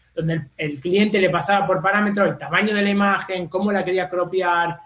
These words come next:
etcétera, etcétera. Si la quería centro, si lo quería al top, etcétera, etcétera, le pasaba todo por parámetro y eso terminaba generando, eh, la imagen, generándola a runtime y devolviéndose al cliente. Estábamos usando A S P net para servir imágenes y a la misma vez a runtime cropearlas. O sea, fue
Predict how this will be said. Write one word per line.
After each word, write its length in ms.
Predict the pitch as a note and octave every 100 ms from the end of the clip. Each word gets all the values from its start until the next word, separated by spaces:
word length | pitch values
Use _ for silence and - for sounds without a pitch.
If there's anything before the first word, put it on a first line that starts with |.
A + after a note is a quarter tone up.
| _ _
etcétera, 460 | E3 C3+ D#3 D#3 D3
etcétera. 320 | D3 C3+ C3
Si 100 | C3+
la 80 | C#3
quería 200 | D3+ D#3+
centro, 460 | D#3 G3 F3 D#3+ D#3
si 120 | D3
lo 80 | C#3
quería 200 | C#3+ D3
al 120 | D3
top, 340 | F#3+ F3+ D#3+ D3+
etcétera, 300 | C#3+ F#3 G3+
etcétera, 260 | A#3 A3
le 80 | F3
pasaba 400 | D#3 - G#3+ A3
todo 220 | B3 A#3
por 180 | G#3+ G3+
parámetro 560 | A#3+ A#3+ A#3+ A3+ C4+ C4 - _ _ _ -
y 180 | G3+
eso 300 | A#3 A3 A#3+
terminaba 520 | G3+ E3 F3+ F#3 F3 E3
generando, 800 | E3+ F3+ G3+ F#3+ F3+ E3+ - - -
eh, 380 | E3+ D3+ D3 D#3 _ F3
la 120 | D#3+
imagen, 440 | E3 F#3+ F3+ E3+ D#3+
generándola 720 | D#3+ F3 F#3+ F#3+ G3 F#3+ -
a 120 | E3+
runtime 640 | F3+ A3 A3 A#3+ B3 C4 - _ _
y 80 | E3+
devolviéndose 480 | E3 E3+ G3 F#3+ D#3+
al 100 | D#3
cliente. 520 | D3 C3+ - - - _ _ _ _ _ _ _ _
Estábamos 300 | - C#4+ A#3+
usando 280 | A#3+ B3 A#3
A 60 | G#3+
S 180 | G#3+
P 180 | E3 G3+
net 220 | A3+ B3+
para 160 | G3+ F#3
servir 320 | F#3+ F#3+ G#3+
imágenes 560 | G#3 A#3 A#3+ A#3 G#3+ G3
y 40 |
a 60 | F3+
la 60 |
misma 240 | F#3 F#3+ G3
vez 140 | G3+
a 100 | F3+
runtime 460 | F3 G3+ G3+ F#3+ E3+
cropearlas. 640 | F3 D#3+ F3 D3 C3 B2+
O 40 | C#3
sea, 280 | D3 D3+ -
fue 140 | A#3+